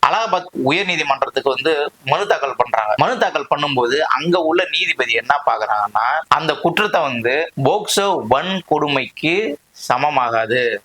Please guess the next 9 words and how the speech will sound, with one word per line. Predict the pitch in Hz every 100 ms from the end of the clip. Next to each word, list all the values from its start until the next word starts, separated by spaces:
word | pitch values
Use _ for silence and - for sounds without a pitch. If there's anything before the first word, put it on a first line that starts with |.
| -
ஒரு | 127 135 135
பொண்ணை | 151 214 202
வந்து, | 170 160 165 180 202 - _ _ -
அதாவது | 127 139 175
ஒரு | 190 151 143 139 131 -
சிறுமியோ | 170 170 151 131
சரி, | 117 113 131 143
மார்பகங்களை | 120 117 156 196 165 147 135 131 131
தொடுவதோ | 135 147 139 120 123